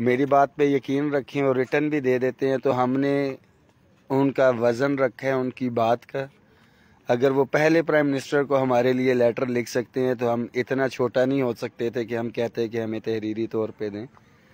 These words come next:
मगर media के सामने उन्होंने कहा कि मैं आके बात करूँगा, और इंशाल्लाह ताला मुझे उम्मीद है issue resolve कराएंगे। उम्मीद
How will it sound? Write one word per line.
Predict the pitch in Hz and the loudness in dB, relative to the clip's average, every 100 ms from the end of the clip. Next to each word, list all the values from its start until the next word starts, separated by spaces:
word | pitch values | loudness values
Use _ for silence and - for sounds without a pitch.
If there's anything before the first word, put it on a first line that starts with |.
| _ _ 117 | _ _ -4
मगर | 123 127 | 0 0
media | 127 131 127 151 | 0 0 2 2
के | 143 143 | 2 0
सामने | 135 135 143 147 | 2 2 2 0
उन्होंने | 143 143 139 | 0 -2 0
कहा | 135 139 | 2 2
कि | 131 131 | 2 0
मैं | 127 | 2
आके | 127 120 - | 2 2 0
बात | 113 117 117 - | -2 2 0 0
करूँगा, | 147 147 156 175 170 _ _ _ _ _ _ - | 0 0 -2 -6 -12 _ _ _ _ _ _ 2
और | 127 | 2
इंशाल्लाह | 135 143 151 143 139 | 2 2 2 2 2
ताला | 139 143 | 2 2
मुझे | 135 127 131 | 0 0 0
उम्मीद | 120 123 135 | 0 0 0
है | 143 135 | 0 0
issue | - | 0
resolve | 139 135 120 113 131 | -2 0 2 4 2
कराएंगे। | 147 139 139 143 156 - _ _ - - _ - | 2 2 0 -2 -6 -12 _ _ -20 -20 _ 0
उम्मीद | 139 147 170 | 4 6 6